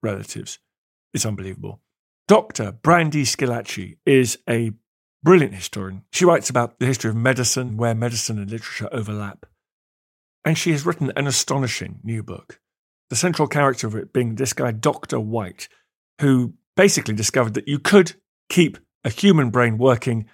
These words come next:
by attaching the head in which that brain is to another body. I'm serious. It's unbelievable. You're gonna struggle, struggle to maintain credulity as you listen to this podcast, but it is real. History, folks.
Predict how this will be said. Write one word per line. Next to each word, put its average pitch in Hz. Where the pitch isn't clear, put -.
by 131
attaching 123
the 139
head 165
in 135
which 135
that 135
brain 131
is 117
to -
another 131
body. 104
I'm 143
serious. 151
It's -
unbelievable. 131
You're 151
gonna 139
struggle, 113
struggle 101
to 113
maintain 117
credulity 104
as 95
you 101
listen 95
to -
this 95
podcast, -
but 107
it 104
is 104
real. 95
History, 202
folks. 117